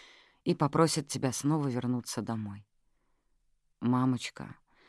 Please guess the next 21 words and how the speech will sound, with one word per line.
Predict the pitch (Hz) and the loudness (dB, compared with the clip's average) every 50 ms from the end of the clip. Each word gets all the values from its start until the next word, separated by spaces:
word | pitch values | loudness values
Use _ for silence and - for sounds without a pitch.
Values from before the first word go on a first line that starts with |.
| _ _ _ _ _ - | _ _ _ _ _ 2
мы | 139 170 196 | 4 6 8
оба | 196 185 165 143 143 | 8 8 8 8 6
хорошо | - 139 143 139 127 - 143 139 | 6 4 4 4 4 4 2 2
знаем, | 123 123 135 151 170 170 151 127 120 110 | 4 6 6 6 6 6 6 6 4 2
что | - - - 127 | 0 -2 0 2
он | 127 127 127 151 | 2 4 4 4
никогда | 196 208 - - 175 147 139 120 120 117 113 110 | 4 4 2 2 2 2 2 2 2 2 2 2
не | 110 110 | 2 0
сделает | 104 101 98 127 120 104 95 - 98 - | 0 -2 -2 0 0 0 -2 -4 -6 -8
этого». | 95 90 - - - - - - - _ _ _ _ _ _ _ _ _ _ _ _ _ _ _ _ _ _ _ _ _ _ _ | -10 -10 -10 -12 -16 -16 -18 -20 -20 _ _ _ _ _ _ _ _ _ _ _ _ _ _ _ _ _ _ _ _ _ _ _
«И | - 139 | -6 -6
куда | - - 156 160 165 160 | -2 -2 0 2 2 2
ты | 151 - 143 | 2 0 -2
сейчас | - - 135 - - 139 135 - - | -4 -4 -6 -6 -6 -6 -6 -6 -6
пойдешь?» | - 135 131 127 110 143 147 143 143 - - - _ _ _ _ _ _ _ _ _ _ _ _ _ _ _ _ _ _ - | -6 -4 -4 -4 -2 -4 -4 -4 -6 -10 -14 -18 _ _ _ _ _ _ _ _ _ _ _ _ _ _ _ _ _ _ 4
«У | - 170 | 6 8
меня | 170 165 160 156 151 | 10 10 12 12 12
есть | 147 143 147 147 139 135 | 12 12 10 10 8 8
друзья | 131 143 139 131 147 156 147 | 6 4 6 6 6 8 8
в | 147 | 8
оркестре. | 139 - - 160 160 127 - - - 117 107 - | 8 6 2 -2 -2 -2 -4 -10 -12 -14 -14 -14